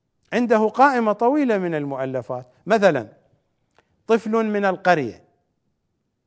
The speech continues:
ومر الحديث عن هذه السيرة الذاتية التي كتبها عن نفسه. أشواك، الرواية التي هي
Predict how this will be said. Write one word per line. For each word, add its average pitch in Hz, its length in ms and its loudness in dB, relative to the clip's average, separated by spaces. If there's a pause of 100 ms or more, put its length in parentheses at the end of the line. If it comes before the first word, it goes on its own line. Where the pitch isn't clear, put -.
(280)
ومر 196 340 6
الحديث 151 440 -2 (580)
عن 147 160 -4
هذه 165 300 0
السيرة 160 340 -2
الذاتية 160 720 -4 (680)
التي 143 320 -4
كتبها 151 540 -2
عن 139 200 -6
نفسه. 101 420 -12 (680)
أشواك، 185 600 4 (1500)
الرواية 185 500 4
التي 185 400 -2
هي 190 380 -2